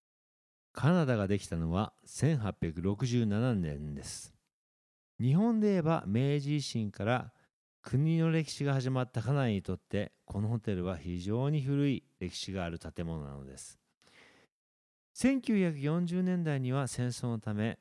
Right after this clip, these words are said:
三年間休館となってしまいましたが、戦後ツーリストが戻ってくると経営が再開されました。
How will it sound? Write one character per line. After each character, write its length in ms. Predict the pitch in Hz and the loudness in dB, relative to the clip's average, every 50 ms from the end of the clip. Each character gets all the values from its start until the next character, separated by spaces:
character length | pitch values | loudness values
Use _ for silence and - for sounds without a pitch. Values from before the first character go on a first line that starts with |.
| _ | _
三 320 | - - - 107 120 131 139 | -16 -8 -6 -4 -2 -2 0
年 160 | 139 135 120 | -2 -2 -2
間 240 | - - 92 87 85 | -2 -4 -4 -4 -4
休 260 | - - - 143 165 170 | -8 0 0 0 0 2
館 220 | - 175 170 156 | 0 0 -2 0
と 80 | - 160 | -2 -2
な 100 | 160 151 | -4 -4
っ 40 | |
て 100 | - - | -4 -6
し 120 | 117 - 110 | -8 -4 -2
ま 100 | 101 92 | -2 -2
い 60 | 90 | -2
ま 100 | 90 82 | -4 -4
し 80 | 80 - | -8 -8
た 140 | - 76 | -10 -6
が、 240 | 76 85 98 95 - _ _ _ _ _ _ _ _ _ _ _ _ _ _ _ | -4 -4 -4 -4 -6 _ _ _ _ _ _ _ _ _ _ _ _ _ _ _
戦 300 | - - 107 113 117 113 | -4 -2 -2 0 0 0
後 240 | 104 104 107 - - _ _ _ | 0 -2 -2 -2 -6 _ _ _
ツ 140 | - - 151 | -4 -2 0
ー 40 | 175 | 0
リ 100 | 170 156 | 0 -2
ス 100 | 131 - | -2 -2
ト 100 | 139 120 | -2 -2
が 80 | 117 | -2
戻 180 | 110 110 117 117 | 0 0 -2 -2
っ 40 | 107 | -2
て 120 | - 110 | -6 -6
く 80 | 95 107 | -4 -4
る 120 | 101 95 | -4 -4
と 360 | - - 123 123 - - - _ _ _ _ _ _ _ _ _ _ _ _ _ _ _ _ - | 0 0 0 0 0 -4 -12 _ _ _ _ _ _ _ _ _ _ _ _ _ _ _ _ -4
経 260 | - 113 117 113 110 | -2 0 2 2 0
営 40 | 104 | 0
が 100 | 107 98 | -2 -4
再 240 | - - 120 139 | -2 -2 -2 -2
開 220 | 135 - 143 143 131 | -2 -2 -2 -2 0
さ 140 | 127 135 123 | 0 0 0
れ 100 | 123 120 | 2 2
ま 100 | 113 107 | 0 0
し 100 | 98 - | -2 -4
た。 160 | - 76 | -8 -10